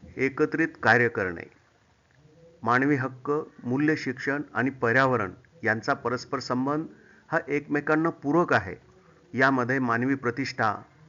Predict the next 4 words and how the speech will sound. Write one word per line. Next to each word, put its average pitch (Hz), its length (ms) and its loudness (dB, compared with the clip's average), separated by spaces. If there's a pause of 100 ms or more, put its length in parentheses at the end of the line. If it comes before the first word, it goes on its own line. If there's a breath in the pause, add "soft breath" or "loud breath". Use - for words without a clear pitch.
(220)
शाश्वत 131 440 -2
विकास, 120 580 0 (1040)
नैतिक 123 400 -2
जबाबदारी 120 640 2